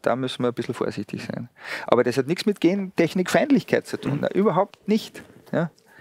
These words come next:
Speaker 1: Aber die Form der Landwirtschaft ist, ist als, als System holistisch zu betrachten und nicht nur Einzelpflanzen zu ändern, haben es wieder lauter gleiche Pflanzen. Und es gibt ganz viele verschiedene Pathogene. Und die finden dann einen ganzen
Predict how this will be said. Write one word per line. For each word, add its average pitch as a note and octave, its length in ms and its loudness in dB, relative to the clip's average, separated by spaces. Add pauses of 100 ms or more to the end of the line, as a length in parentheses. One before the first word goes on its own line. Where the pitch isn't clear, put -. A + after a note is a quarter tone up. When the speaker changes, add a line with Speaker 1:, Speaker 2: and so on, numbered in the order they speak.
(840)
Speaker 1:
Aber B2+ 200 4
die C3+ 120 0
Form D3+ 200 2
der D3+ 100 2
Landwirtschaft D#3+ 560 0
ist, - 480 -6
ist - 420 -8
als, C3 220 0
als - 180 -2
System D3+ 600 0
holistisch D#3 460 2
zu A#2 120 0
betrachten - 560 -4
und A2 120 -6
nicht A#2+ 200 0
nur D#3 120 0
Einzelpflanzen C3+ 800 -2 (280)
zu - 120 -2
ändern, D3 320 0
haben C3+ 80 0
es A#2+ 100 -2
wieder F3 180 6
lauter D#3+ 320 2
gleiche D3+ 300 2
Pflanzen. D#3 480 -2 (680)
Und - 260 -2 (200)
es - 120 -6
gibt - 160 -2
ganz C3 160 2
viele F3 180 4
verschiedene C#3+ 420 0
Pathogene. B2 720 0 (400)
Und A2 120 -4
die A#2 80 2
finden A#2+ 320 -2
dann G#2 180 -2 (120)
einen - 160 -4
ganzen - 440 -2